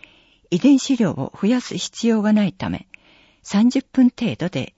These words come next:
結果が判明します。どちらの検査も医師の診察により、検査を実施するかどうかを判断します。九、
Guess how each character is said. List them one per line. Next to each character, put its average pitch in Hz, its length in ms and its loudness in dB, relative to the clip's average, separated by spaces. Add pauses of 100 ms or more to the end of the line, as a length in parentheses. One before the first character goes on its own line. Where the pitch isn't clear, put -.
(140)
結 196 200 -6
果 226 160 -6
が 196 200 -4
判 180 200 0
明 170 140 0
し - 180 -8
ま 135 120 -6
す。 - 260 -20 (1120)
ど 165 100 -2
ち 233 160 -4
ら 262 140 4
の 254 100 4
検 247 260 0
査 147 120 -4
も 127 180 -8 (460)
医 214 80 0
師 - 160 2
の 202 240 2
診 220 240 2
察 208 340 -4
に 180 160 2
よ 190 100 0
り、 - 200 -8 (360)
検 240 240 2
査 120 160 -4
を - 120 -6
実 160 180 -6
施 - 220 -6
す - 120 -10
る 233 120 -2
か - 160 -8
ど 165 160 -2
う 165 40 -6
か - 200 -10
を - 60 -10
判 190 280 -2
断 123 200 -6
し - 140 -14
ま - 140 -8
す。 - 260 -20 (3500)
九、 240 340 -2